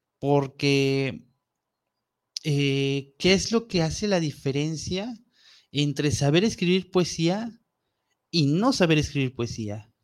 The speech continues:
¿Qué podría ser para ti eso? También nos escribe, ah, gracias, José, también por, por aportarnos. Espero que nos nutras un poquito más tu comentario.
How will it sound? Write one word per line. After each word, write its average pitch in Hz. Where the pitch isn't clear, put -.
¿Qué 233
podría 180
ser 127
para 123
ti 110
eso? 101
También 180
nos 233
escribe, 196
ah, 151
gracias, 156
José, 147
también 139
por, 135
por 123
aportarnos. 139
Espero 139
que 123
nos 131
nutras 143
un 151
poquito 143
más 143
tu 160
comentario. 156